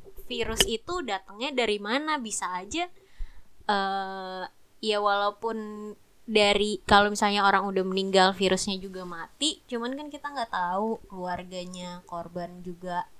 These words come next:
O T G atau apapun gitu. Jadi kan kita meminimalisir hal itu kan, penyebarannya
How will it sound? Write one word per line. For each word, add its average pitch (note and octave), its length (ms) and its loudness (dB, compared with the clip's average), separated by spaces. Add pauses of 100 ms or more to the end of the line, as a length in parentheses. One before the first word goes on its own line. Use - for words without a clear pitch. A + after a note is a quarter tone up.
(540)
O E3 80 0
T F#3 320 -6
G F3+ 240 -6 (160)
atau F3+ 320 -4
apapun G#3 640 -4
gitu. F#3+ 240 -2
Jadi F#3+ 320 -8
kan D4+ 240 -8
kita C#4 240 -8
meminimalisir G#3 960 -10
hal G3 240 -6
itu G#3 320 -12
kan, F#3+ 400 -6 (1120)
penyebarannya G#3+ 960 2